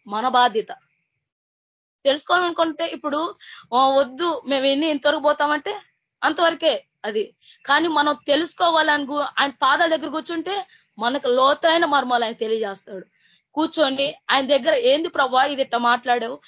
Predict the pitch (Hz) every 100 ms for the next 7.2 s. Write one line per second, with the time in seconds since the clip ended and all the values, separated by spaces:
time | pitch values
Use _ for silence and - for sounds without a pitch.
0 | - - - 285 - 320 277 285 285 381
1 | 381 311 - 370 349 269 247 285 262 214
2 | 214 294 _ _ _ _ _ - 285 294
3 | 330 320 320 320 359 - 254 302 285 285
4 | 233 254 262 254 311 349 _ - _ -
5 | 294 330 349 311 349 403 _ _ _ _
6 | _ - 277 330 311 - 330 349 330 277
7 | 359